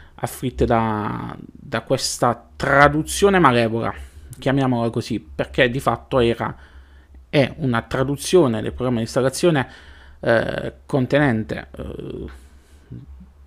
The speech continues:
brutte parole, che è stata propinata, è stata caricata su GitHub da un individuo, e mi meraviglio però io,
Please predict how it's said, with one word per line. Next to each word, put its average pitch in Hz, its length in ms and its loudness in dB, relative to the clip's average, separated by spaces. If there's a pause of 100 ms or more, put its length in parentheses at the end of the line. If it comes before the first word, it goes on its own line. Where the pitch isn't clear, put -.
(240)
brutte 180 300 2
parole, 117 520 2 (840)
che 143 300 0
è - 60 -6
stata 139 220 0
propinata, 170 500 0
è - 20 -6
stata 120 180 -4
caricata 135 420 2
su 120 240 -6
GitHub 120 680 -2
da 117 300 0 (400)
un 120 360 -4 (120)
individuo, 135 800 -2 (1400)
e - 80 -2
mi 262 140 6
meraviglio 254 400 8
però 170 200 10
io, 147 340 8